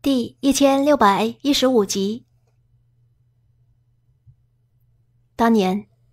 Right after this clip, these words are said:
他没有能力守住自己心爱的人。快二十年过去了，如今的他，拥有翻手云、覆手雨的权势和能力。如果连自己的孩子都保护不了，那他这么多年的努力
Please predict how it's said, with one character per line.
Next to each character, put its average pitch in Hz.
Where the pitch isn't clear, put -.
他 277
没 254
有 247
能 202
力 233
守 233
住 220
自 226
己 202
心 214
爱 240
的 185
人。 185
快 262
二 285
十 254
年 196
过 208
去 208
了， -
如 220
今 247
的 226
他， -
拥 269
有 226
翻 240
手 196
云、 196
覆 277
手 214
雨 196
的 196
权 190
势 214
和 220
能 175
力。 190
如 254
果 262
连 214
自 277
己 202
的 196
孩 196
子 233
都 202
保 185
护 175
不 190
了， 175
那 254
他 240
这 269
么 233
多 220
年 190
的 208
努 214
力 196